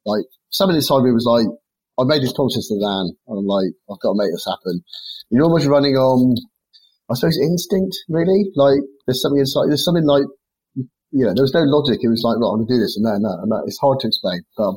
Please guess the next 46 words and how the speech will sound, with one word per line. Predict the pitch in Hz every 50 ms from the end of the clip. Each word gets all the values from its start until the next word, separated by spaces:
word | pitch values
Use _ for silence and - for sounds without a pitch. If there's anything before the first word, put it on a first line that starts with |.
| - -
glad | - 139 123 110
it, | 104 87 - -
I'm | 113 113 -
glad | 139 123 117
it | 107
went | 110 110 101
like | 104 98 -
it | 104 98
did. | 110 107 101
Um, | 113 123 135 131 127 127 127 - _ _ - - - - _ _ _ _ _ _ _ _ _ _ -
so | - 156
yeah, | 165 180
I, | 147 147 151 -
I | 170 151 151
literally, | 160 185 - - 151 135
I | 127
remember | 139 147 143 139
I | 127 123
phoned, | - 135 123
there's | 113 104 -
a | 123
restaurant, | 123 143 135 - - 127 123 120
I | 110 117 117
don't | 123
know | 123 120
if | 113 -
there's, | 120 123 117 113 117
um, | 113 113 113 117 113 117 113 110 -
a | _ _ _ _ _ _ _ -
chap | - 151 135
called | 143 127
Marco | 135 131 127 - 117
POI, | 113 - 113 110 107 104 90 80 85 85 82 76
very | - 110 104 98 95 90 - - _ _ _ _ -
famous | 104 95 92 90 - -
British | 90 80 82 - -
chef, | 95 87 -
and | - 98
he | 104
used | 101 - -
to | 110 101
own | 98 98
a | 95 90 - _ 113
restaurant | 110 90 - - 92 85
called | - 90 -
Harvey's. | - 98 90 85 - - - 76 - - - -